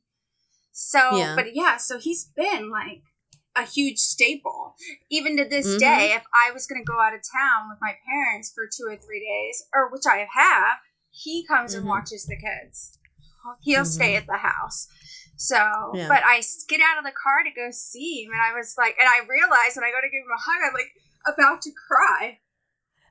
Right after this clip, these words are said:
Speaker 2: Oh,
Speaker 1: <laughs> I
Speaker 2: man,
Speaker 1: was
Speaker 2: that's
Speaker 1: like,
Speaker 2: so
Speaker 1: "I
Speaker 2: sweet.
Speaker 1: miss you." <laughs> Even the kids were. They were so excited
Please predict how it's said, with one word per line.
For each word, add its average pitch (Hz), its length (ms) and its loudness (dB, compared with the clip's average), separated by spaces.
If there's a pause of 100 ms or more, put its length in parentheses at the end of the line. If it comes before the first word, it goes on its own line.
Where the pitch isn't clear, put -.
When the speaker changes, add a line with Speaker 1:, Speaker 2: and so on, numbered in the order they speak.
(140)
Speaker 2:
Oh, 480 960 6
Speaker 1:
<laughs> 622 40 -2
I 587 40 0
Speaker 2:
man, 605 420 4
Speaker 1:
was 622 100 6
Speaker 2:
that's 571 300 6
Speaker 1:
like, 640 260 4
Speaker 2:
so 698 220 -6
Speaker 1:
"I 571 140 -2 (180)
Speaker 2:
sweet. 427 380 2
Speaker 1:
miss 370 800 -2
you." 302 120 -6
<laughs> - 0 -
Even 392 180 -4
the 381 140 -16
kids 294 480 -2
were. 208 260 -2
They 254 100 0
were 269 140 -6
so 262 300 -2
excited 226 680 -2